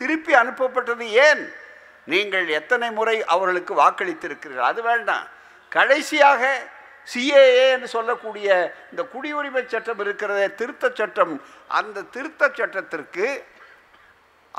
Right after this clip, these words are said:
அதிமுகவும் பாமக போன்றவைகள் வாக்களிக்க, வாக்களிக்காமல் விட்டிருந்தால் நிறைவேற்றப்பட்டிருக்குமா? இந்தியா முழுவதும் இவ்வளவு பெரிய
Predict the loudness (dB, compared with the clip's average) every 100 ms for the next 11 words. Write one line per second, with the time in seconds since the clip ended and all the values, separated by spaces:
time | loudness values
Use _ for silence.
0 | 6 6 4 0 -2 0 0 4 6 6
1 | 2 2 4 6 8 6 6 4 4 0
2 | -6 -2 -2 -2 -2 -4 -2 0 0 0
3 | -4 -4 -2 0 4 4 4 2 0 2
4 | 4 4 4 -2 -8 -12 -12 -4 0 2
5 | 0 -8 -18 -20 -20 -20 -6 -2 2 2
6 | 0 -6 -12 -12 -12 -12 -6 -4 -4 -6
7 | -10 -20 _ _ _ _ _ -8 -6 4
8 | 6 6 4 -4 -4 -4 -4 -2 0 -2
9 | -4